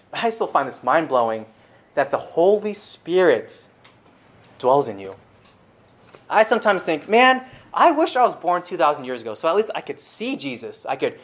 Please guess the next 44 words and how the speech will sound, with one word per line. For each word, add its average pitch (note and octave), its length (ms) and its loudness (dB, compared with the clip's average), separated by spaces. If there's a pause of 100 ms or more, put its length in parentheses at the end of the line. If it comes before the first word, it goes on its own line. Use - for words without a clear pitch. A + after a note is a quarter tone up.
(180)
see - 220 -6
his G#3+ 180 -4
miracles. C#3 480 -4
I C#3+ 80 -4
could D3+ 120 -6
see A3+ 260 -6
him D#3 260 -2 (340)
walk A3+ 380 4
on F3+ 160 2
water, C#3+ 480 0 (280)
feed B3 160 -4
the G#3 60 0
five F3 280 0
thousand. D3 420 -2
Then B3 200 0
maybe B3+ 160 -4
my G3+ 160 -6
faith G3 520 -10 (160)
would D3 180 -10
be D3 100 -16
stronger." A2 540 -12 (640)
But C#3 180 -10
you G#3+ 80 -4
know A#3 140 4
what? A#3 340 2 (300)
You A3+ 140 0
actually B3+ 420 0
have F3+ 500 2 (460)
access F#3 600 -6
to D3 240 -2 (300)
God C#3+ 540 4
more D#3 380 0
than D3+ 160 -6
they D3 180 -4
did C#3+ 180 -8
two D3+ 120 -14
thousand C3+ 260 0
years C3+ 220 -8
ago, A#2+ 200 -6
because D3 420 0
back G3+ 300 0
then E3+ 140 -4
the D3+ 60 -6
disciples, C#3 580 -4